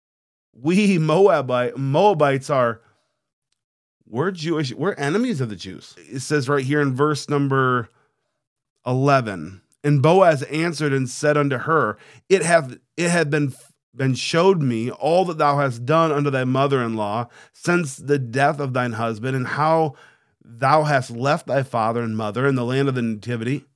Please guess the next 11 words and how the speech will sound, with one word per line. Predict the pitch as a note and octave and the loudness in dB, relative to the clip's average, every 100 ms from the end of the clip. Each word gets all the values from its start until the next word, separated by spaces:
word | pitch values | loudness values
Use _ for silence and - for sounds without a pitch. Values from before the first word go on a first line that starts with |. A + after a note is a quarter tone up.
| _ _ _ _ _ _ - | _ _ _ _ _ _ -2
and | F3 - | -2 0
art | E3 D#3 D3+ | 0 0 -2
come | - F3 G3+ F#3 | -2 0 2 0
unto | F3 E3+ D#3 C#3+ | -2 0 0 -2
a | |
people | C3 - G3 E3+ A2+ A#2+ | -2 -4 -4 -2 -2 0
which | C#3 C3 | -2 0
thou | C3+ C3 | -2 0
knewest | B2+ C#3+ C#3 B2+ | 0 2 0 -2
not | A2+ C3+ C#3+ G2+ - | -6 -2 -2 -4 -8
heretofore. | A#2+ A#2 A#2 - B2 F#2 F#2 | -10 -10 -10 -8 -8 -8 -14